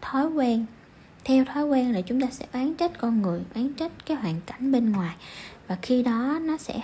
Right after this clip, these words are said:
hình thành nên cái hạt mầm bất như ý trong tổng nghiệp. Mà đã là hạt mầm bất như ý thì sẽ không có như ý. Nếu đã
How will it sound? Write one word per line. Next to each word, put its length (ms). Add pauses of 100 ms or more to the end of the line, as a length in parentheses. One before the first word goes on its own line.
hình 180
thành 300
nên 140
cái 180
hạt 180
mầm 300
bất 180
như 200
ý 120
trong 260
tổng 180
nghiệp. 160 (640)
Mà 100
đã 200
là 120
hạt 280
mầm 240
bất 140
như 220
ý 220
thì 120
sẽ 160
không 280
có 120
như 280
ý. 280 (400)
Nếu 180
đã 100